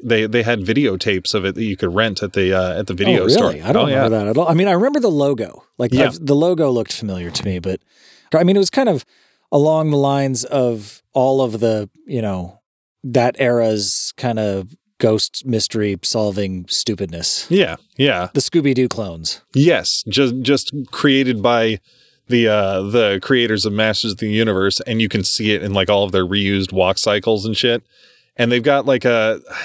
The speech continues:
Speaker 1: they had, like, this, I'm, I'm struggling to remember because I only saw, like, the beginning of one episode earlier, and, uh, it was also not good.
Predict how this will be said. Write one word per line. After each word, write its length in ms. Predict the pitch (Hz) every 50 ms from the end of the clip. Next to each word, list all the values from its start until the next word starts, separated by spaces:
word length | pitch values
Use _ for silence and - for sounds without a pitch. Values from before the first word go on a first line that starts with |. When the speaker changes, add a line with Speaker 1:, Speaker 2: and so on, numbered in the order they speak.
| - -
Speaker 1:
they 300 | 110 127 127 - 151 139
had, 240 | 135 156 185 180 170
like, 140 | 175 139 -
this, 280 | 139 123 - - - - _ -
I'm, 160 | 120 127 131 131 -
I'm 140 | 143 135 123
struggling 500 | - - - 196 196 180 185 170 151 131
to 100 | 139 135
remember 400 | 131 117 117 110 104 101 98 92
because 300 | 101 104 - 123 104 123
I 100 | 127 139
only 240 | 147 151 147 127
saw, 340 | - - - 127 120 117 110 107
like, 280 | 107 104 101 90 - _ _ _ _ _ _ _
the 100 | 120 110
beginning 440 | 107 113 95 120 120 113 113 104
of 120 | 104 101 92
one 200 | 101 101 98 101
episode 480 | 98 92 - - - 107 104 98 92 92
earlier, 600 | - 104 98 104 101 98 90 90 90 90 90 - _ _ _ _ _ _ _ _ _
and, 320 | 110 107 101 95 95 95
uh, 380 | 95 95 92 90 90 87 87 92 69
it 260 | 98 101 104 92 -
was 180 | - 101 95 92
also 300 | 92 95 107 - 92 90
not 220 | 90 90 90 90
good. 240 | 95 95 92 90 95